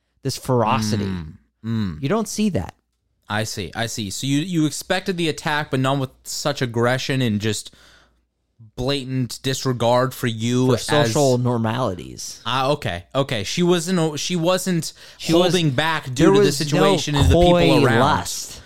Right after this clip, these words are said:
Speaker 1: upon
Speaker 2: Oh,
Speaker 1: us.
Speaker 2: it was a straight dead look of, "Hey, I am letting you know where I stand right now."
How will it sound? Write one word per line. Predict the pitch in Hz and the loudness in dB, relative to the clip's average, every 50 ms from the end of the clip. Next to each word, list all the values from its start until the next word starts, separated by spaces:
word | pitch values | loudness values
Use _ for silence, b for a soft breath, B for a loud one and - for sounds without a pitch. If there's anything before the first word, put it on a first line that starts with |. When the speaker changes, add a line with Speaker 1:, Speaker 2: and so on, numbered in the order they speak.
| - - | -12 -8
Speaker 1:
upon | - 123 - 160 151 143 151 143 131 | -4 -2 2 2 4 4 4 4 2
Speaker 2:
Oh, | 107 | 0
Speaker 1:
us. | 98 101 - - - - | 0 -2 -4 -8 -8 -4
Speaker 2:
it | - 160 | -2 0
was | 165 185 165 | 2 2 0
a | 160 147 | 0 -2
straight | - - - - 170 180 175 170 143 | -4 -4 -2 0 0 0 0 -2 -2
dead | 165 160 156 147 | -2 0 0 2
look | 143 151 156 156 156 | 2 2 2 2 2
of, | 147 139 117 113 | 0 0 0 0
"Hey, | 135 160 151 147 139 127 B B B B B B _ - | -2 -2 -2 -2 -2 -4 B B B B B B _ -4
I | 156 170 185 190 | -2 -2 0 -2
am | 190 185 175 156 147 135 | -2 0 0 0 0 2
letting | 131 139 151 156 151 160 151 143 | 2 2 2 2 2 2 2 2
you | 139 143 143 | 2 2 2
know | 139 135 139 139 139 135 | 2 2 4 4 4 4
where | 127 131 127 123 120 | 4 4 4 4 2
I | 120 120 123 | 2 0 -2
stand | 117 - - - - 135 127 117 113 107 101 98 95 | -4 -6 -8 -6 -4 -2 -2 0 0 0 -2 -4 -6
right | 95 104 110 107 120 120 123 110 - | -8 -8 -4 -2 -2 -2 -2 -4 -4
now." | 117 110 110 107 98 85 - - | -4 -2 -2 -2 -2 -4 -6 -10